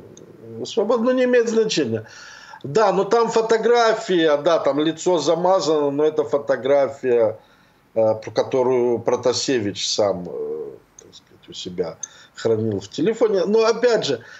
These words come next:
это всё не имеет, э, какого-то значения. Мне интереснее, э,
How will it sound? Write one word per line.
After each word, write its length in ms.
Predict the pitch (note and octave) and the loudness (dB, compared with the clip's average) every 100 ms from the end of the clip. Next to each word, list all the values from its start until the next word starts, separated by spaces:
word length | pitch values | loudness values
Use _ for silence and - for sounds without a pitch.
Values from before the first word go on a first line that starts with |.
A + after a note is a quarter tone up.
| - | -4
это 220 | E3+ E3 | -2 0
всё 240 | F#3+ - A3 | -2 0 0
не 220 | G3+ G3 | 2 0
имеет, 480 | G3 G3 F#3 F3 - | 2 2 2 0 0
э, 720 | D3 D3 C3+ C3+ C3 C3 B2+ | 2 2 0 -2 -4 -4 -4
какого-то 540 | A2+ D3 E3+ D#3+ D#3+ D#3+ | -4 0 0 0 2 0
значения. 500 | C#3+ F3 E3 G#3+ F3 | 0 -2 0 0 2
Мне 240 | E3 G3+ | 2 2
интереснее, 880 | G3 - E3 F3 F3+ - D#3+ D#3 C3 - - - - | 0 0 2 2 0 0 0 0 -2 -8 -18 -20 -10
э, 280 | A#2+ B2+ B2+ | -2 0 4